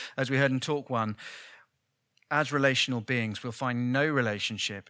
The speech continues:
is quite as satisfying as knowing God our Creator perfectly. As righteous people, we'll know him without shame and guilt. I mean, this would just be mind-boggling. His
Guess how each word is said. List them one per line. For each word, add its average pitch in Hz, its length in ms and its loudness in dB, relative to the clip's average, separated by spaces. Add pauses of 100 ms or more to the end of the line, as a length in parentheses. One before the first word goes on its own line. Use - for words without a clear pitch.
is 117 180 -8
quite 127 380 -4
as 117 100 -4
satisfying 110 640 -4
as 98 100 -8
knowing 107 260 -6
God 110 220 -6
our 104 120 -4
Creator 101 460 -8
perfectly. - 600 -14 (1300)
As 139 200 4
righteous 151 540 0
people, 110 480 -8 (240)
we'll 143 160 4
know 147 200 6
him 190 120 4
without 120 300 2
shame 143 380 4
and 120 120 0
guilt. 117 320 0
I 127 60 -2
mean, 135 100 2
this 175 180 2
would 135 160 -2
just 123 200 -4
be 117 160 -4
mind-boggling. 117 800 -2 (280)
His 180 300 2